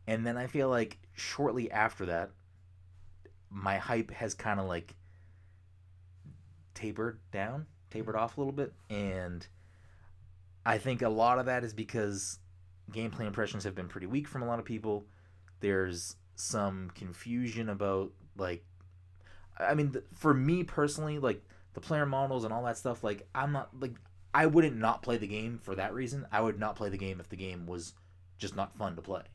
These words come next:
Speaker 1: Uh, the graphics and whatever player models, I can get around if it's a good game. Um,
Speaker 2: Yeah.
Speaker 1: so that stuff wasn't, like,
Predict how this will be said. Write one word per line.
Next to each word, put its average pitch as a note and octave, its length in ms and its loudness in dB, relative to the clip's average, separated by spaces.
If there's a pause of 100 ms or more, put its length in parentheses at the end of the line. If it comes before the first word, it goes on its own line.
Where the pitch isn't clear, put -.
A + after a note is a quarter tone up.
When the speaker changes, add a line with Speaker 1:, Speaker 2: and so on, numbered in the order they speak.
Speaker 1:
Uh, G#2 160 -2 (240)
the A2+ 80 -4
graphics A#2 560 0
and F#2+ 180 -6 (160)
whatever G2+ 340 0
player G2+ 260 -4
models, F#2 360 -4 (240)
I A2+ 100 0
can A#2 120 -2
get G#2+ 140 0
around F#2+ 340 0
if E2 100 -8
it's F#2+ 120 -8
a F2 60 -4
good F2 340 -8
game. - 340 -14 (360)
Um, F2 220 4 (100)
Speaker 2:
Yeah. - 60 -8 (120)
Speaker 1:
so G#2 160 4
that A#2+ 260 8
stuff - 280 2
wasn't, G2+ 260 0
like, E2 300 -6